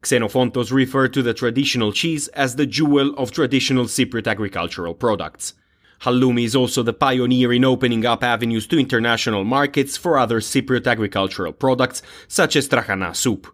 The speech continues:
he said. "We should never underestimate or diminish the importance of preserving and safeguarding the high quality of our product,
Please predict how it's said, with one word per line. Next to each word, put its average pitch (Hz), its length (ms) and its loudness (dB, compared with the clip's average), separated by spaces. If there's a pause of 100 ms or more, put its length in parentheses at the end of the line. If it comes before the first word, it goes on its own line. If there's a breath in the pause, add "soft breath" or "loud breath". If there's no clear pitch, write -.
(100)
he - 160 -8
said. - 380 -8 (680 loud breath)
"We 147 140 4
should 143 220 0
never 135 280 2
underestimate 127 840 0
or 175 180 2
diminish 131 440 2
the 131 120 2
importance 127 520 0
of 117 200 -4
preserving 135 640 0
and 143 220 -2
safeguarding 127 680 -2
the 101 120 -4
high 117 200 -2
quality 98 400 -4
of 92 100 -6
our 85 120 -4
product, 131 480 0